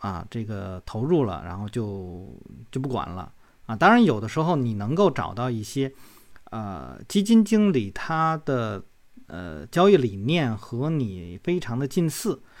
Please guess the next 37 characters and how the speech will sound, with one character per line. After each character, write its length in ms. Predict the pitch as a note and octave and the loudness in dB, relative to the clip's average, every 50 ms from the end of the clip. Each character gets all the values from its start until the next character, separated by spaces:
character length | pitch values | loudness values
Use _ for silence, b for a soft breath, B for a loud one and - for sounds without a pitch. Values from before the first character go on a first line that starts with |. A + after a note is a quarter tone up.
| b b b b | b b b b
那 80 | E3+ F3+ | 0 2
么 60 | F#3 | 4
这 80 | A#3 | 6
样 100 | B3+ A3+ | 6 6
你 120 | E3 D3 D3 | 4 4 2
可 100 | - C#3+ | 0 0
能 80 | C3 | 0
会 100 | C3 C#3+ | 0 0
比 120 | B2 B2+ B2+ | 0 0 0
较 120 | C#3+ C#3+ | 0 0
省 240 | C3+ - - G2 F2+ | 0 -2 -6 -8 -8
事 140 | - - D3+ | -4 -2 -2
儿 180 | A#2+ - - - - | -2 -2 -4 -8 -8
啊。 160 | A2 G#2+ G#2+ | -8 -6 -4
你 100 | A2 B2+ | -4 -4
说 80 | C3+ E3 | -2 0
，“哎， 60 | F3 | 0
我 140 | F3 D3 B2+ C3 | 0 0 0 0
买 180 | C#3 C3+ A#2 G#2 | -2 -4 -4 -4
入 100 | A2 A2+ | -4 -4
他 200 | A2+ D3+ D3+ D3 | -2 -2 0 0
的 100 | C#3+ B2+ | 0 0
就 100 | B2 G#2+ | -2 -2
完 160 | G2 F#2+ A2 | -2 -2 -2
了， 280 | A#2 A2+ A#2 A#2+ B2 A#2+ | -2 -2 -2 -4 -4 -4
他 160 | - C#3 C#3 | -4 -2 -2
的 240 | C3+ B2+ - - B2 | -2 -2 -4 -6 -6
想 220 | A2+ - A2 A#2 A#2+ | -6 -4 -4 -4 -4
法 100 | A#2 G#2 | -4 -4
跟 160 | - - B2+ | -4 -4 -4
我 100 | A2 F#2 | -4 -6
的 40 | F2 | -8
想 160 | - A2 A2 | -8 -6 -6
法 80 | G#2+ G#2+ | -6 -6
都 140 | G2+ A2 G#2+ | -6 -6 -8
一 120 | G#2+ A2 | -6 -6
样， 140 | B2 A2 | -6 -6